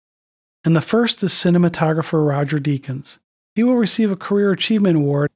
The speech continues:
at the American Cinematic Tribute to the Craft ceremony. He has fifteen Oscar nominations with two wins.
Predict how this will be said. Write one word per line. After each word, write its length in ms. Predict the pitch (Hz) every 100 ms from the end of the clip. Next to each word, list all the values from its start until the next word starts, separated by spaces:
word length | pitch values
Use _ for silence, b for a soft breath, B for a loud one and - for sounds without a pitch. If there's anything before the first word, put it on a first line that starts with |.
| -
at 140 | 165
the 100 | 175
American 380 | 165 180 180 180
Cinematic 580 | - 185 175 175 160 - _
Tribute 320 | - 185 180
to 100 | 180
the 80 | 175
Craft 320 | - 165 147
ceremony. 600 | - 156 143 135 120 127 _ _ _ _ _ _ _
He 60 | 190
has 120 | 175
fifteen 540 | - 262 - 233 208
Oscar 480 | - 185 208 - 175
nominations 720 | 151 147 143 143 139 - 143
with 160 | 143 135
two 240 | - 202
wins. 500 | 180 151 135 135 -